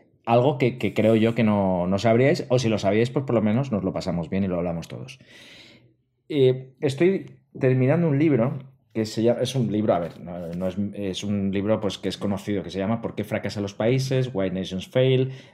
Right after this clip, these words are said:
eh, como quieras, son dos, dos profesores en economía, en fin, que se hicieron bastante famosos con este libro, y, pues, como dice el título, ¿Por qué fracasan los países y los orígenes de la prosperidad y la pobreza?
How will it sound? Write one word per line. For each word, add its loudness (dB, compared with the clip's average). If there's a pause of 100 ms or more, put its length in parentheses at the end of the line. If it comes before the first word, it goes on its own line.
eh, -6
como -4
quieras, 2
son -6
dos, -10
dos -4
profesores -6
en -4
economía, 0
en -4
fin, -6
que -10
se -10
hicieron -2 (320)
bastante -2
famosos 0
con -2
este 0
libro, 0 (640)
y, 4
pues, -2
como -6
dice -4
el -2
título, 0 (300)
¿Por -2
qué -4
fracasan -2
los -4
países 0
y -4
los -2
orígenes -2
de 0
la 0
prosperidad 0
y -4
la 2
pobreza? -10